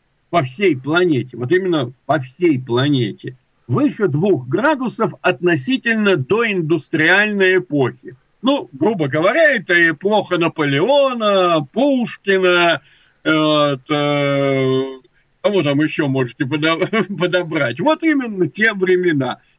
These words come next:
Э, Джорджа Вашингтона, ну, кому что, как говорится, к-, ч-, кто к-, кого как исторически лучше представляет. Ну, многие как раз Наполеон.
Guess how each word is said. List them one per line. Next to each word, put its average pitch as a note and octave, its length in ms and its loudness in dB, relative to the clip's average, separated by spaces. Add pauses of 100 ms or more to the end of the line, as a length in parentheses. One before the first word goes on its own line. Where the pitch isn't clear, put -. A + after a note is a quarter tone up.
(140)
Э, C3+ 340 0
Джорджа C3+ 440 -2
Вашингтона, G3 840 0
ну, A#3+ 160 -4
кому G3+ 320 0
что, F#3 340 -2 (260)
как D3+ 220 -2
говорится, D#3+ 500 0
к-, D3 260 0
ч-, C#3+ 220 -6 (100)
кто G#3 220 0
к-, D#3+ 180 -6
кого F#3 300 2
как F#3 280 0
исторически F3 640 -2
лучше D#3+ 340 -2
представляет. C3 800 -4 (340)
Ну, A3 120 0
многие F#3+ 360 2
как D#3 180 -8
раз E3 200 0
Наполеон. C#3+ 580 -2